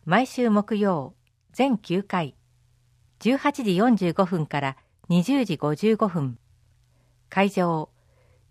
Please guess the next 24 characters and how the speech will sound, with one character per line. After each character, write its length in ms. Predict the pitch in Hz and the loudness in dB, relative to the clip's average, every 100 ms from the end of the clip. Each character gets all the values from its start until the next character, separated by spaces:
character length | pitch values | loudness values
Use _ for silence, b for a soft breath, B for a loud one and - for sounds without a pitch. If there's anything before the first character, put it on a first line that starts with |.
| - | 2
イ 100 | 220 | 2
ン 80 | 277 | 4
タ 160 | 277 | 4
ー 60 | 269 | 4
ネ 100 | 269 | 2
ッ 20 | |
ト 200 | - 247 | 0 0
回 200 | 262 254 | 4 2
線 280 | - 190 160 | 4 0 0
を 80 | 147 | -2
通 240 | - 160 | -4 -4
じ 160 | 151 147 | -4 -4
た 180 | 156 b b b _ | -4 b b b _
オ 160 | 170 220 | 4 6
ン 100 | 247 | 6
ラ 140 | 262 | 6
イ 60 | 247 | 4
ン 100 | 233 | 2
形 240 | - 214 | 2 0
式、 400 | 175 - - - - _ _ _ _ _ _ | -2 -8 -12 -12 -14 _ _ _ _ _ _
Zoom 400 | 208 285 269 185 | 0 2 2 2
を 80 | 143 | 0
利 160 | 131 | -4
用。 380 | 143 139 127 147 | -4 -4 -6 -12